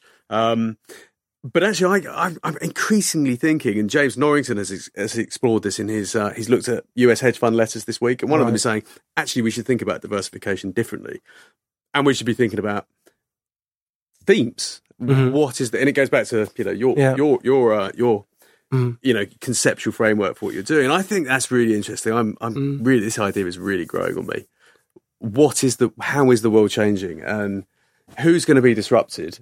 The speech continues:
Speaker 1: and who's gonna be doing the disrupting? And I, I'm increasingly drawn to this idea.
Speaker 2: A lot of the disruptions, I say, quite a lot of disruptions is going on at the moment. Obviously, we've got Tesla doing all manner of different things. Um,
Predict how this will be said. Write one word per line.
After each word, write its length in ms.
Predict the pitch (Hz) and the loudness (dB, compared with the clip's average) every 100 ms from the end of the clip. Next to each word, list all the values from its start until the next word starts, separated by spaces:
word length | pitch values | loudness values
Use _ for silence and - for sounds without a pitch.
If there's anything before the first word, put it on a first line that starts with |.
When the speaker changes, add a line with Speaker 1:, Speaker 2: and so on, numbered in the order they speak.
| - | -10
Speaker 1:
and 140 | 98 | -4
who's 260 | 131 117 107 | 2 4 2
gonna 140 | 107 | -2
be 80 | 104 | 0
doing 180 | 107 98 | -2 -4
the 60 | |
disrupting? 560 | 98 104 113 - - - _ _ _ - | -6 -6 -6 -6 -8 -14 _ _ _ -8
And 140 | 117 | 0
I, 200 | 160 143 | 2 4
I'm 100 | 160 | 4
increasingly 400 | 127 135 110 104 | 4 2 0 -2
drawn 220 | 107 107 | -2 -4
to 80 | - | -6
this 160 | - - | -12 -14
idea. 340 | 95 82 85 - _ _ - - _ _ _ _ _ - | -12 -12 -14 -16 _ _ -20 -20 _ _ _ _ _ -6
Speaker 2:
A 60 | - | 0
lot 160 | 190 247 | 2 4
of 60 | |
the 60 | 214 | 2
disruptions, 600 | 196 180 143 139 120 - - - _ | 2 2 2 0 0 -2 -6 -12 _
I 80 | 139 | -4
say, 220 | - 117 107 - _ _ - _ _ | 0 0 -2 -12 _ _ -20 _ _
quite 200 | - 175 | 2 4
a 80 | 143 | 4
lot 60 | 185 | 2
of 100 | 131 | 2
disruptions 520 | 127 - - 123 113 | 0 0 0 0 0
is 140 | 131 | -2
going 180 | 117 123 | 2 4
on 260 | 120 113 - | 4 2 0
at 140 | 135 135 | -4 -2
the 60 | |
moment. 400 | 120 127 120 110 139 | 2 4 4 0 -2
Obviously, 300 | 139 139 123 | -2 0 0
we've 80 | 117 123 | 0 0
got 120 | - | -2
Tesla 300 | 123 117 113 | -6 -4 -2
doing 180 | 120 113 | 0 2
all 140 | 117 | 2
manner 200 | 117 117 | 4 2
of 40 | |
different 260 | 110 107 113 | 0 -2 -2
things. 320 | 123 113 110 - - - - _ - | -2 -2 -4 -12 -20 -20 -20 _ 0
Um, 500 | 127 120 120 120 | 2 4 2 -2